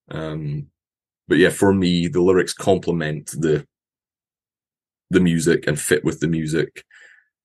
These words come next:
Um, and I would say for the most part, that's kind of what it's like in extreme metal as well, though. Yeah. It always helps, you know, when you've got a,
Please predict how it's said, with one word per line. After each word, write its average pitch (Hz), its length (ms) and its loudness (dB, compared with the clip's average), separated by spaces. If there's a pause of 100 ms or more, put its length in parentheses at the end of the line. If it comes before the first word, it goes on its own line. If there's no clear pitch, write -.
(180)
Um, 73 600 -6 (180)
and 85 100 -4
I 82 40 0
would 82 160 0
say 90 480 4 (200)
for - 180 0
the 85 60 0
most 85 300 0
part, 73 240 -4
that's 73 180 -2
kind 80 220 -2
of 73 140 -4
what - 100 0
it's - 140 0
like 73 260 2
in 73 320 -2 (320)
extreme 78 420 0
metal 71 340 -2
as 69 120 -6
well, 71 340 -2 (180)
though. 71 280 0 (800)
Yeah. - 220 -2 (460)
It 87 60 2
always 117 320 6
helps, 95 360 2
you 87 60 2
know, 82 120 0
when 82 180 0
you've 78 140 -4
got 76 160 0
a, 78 280 0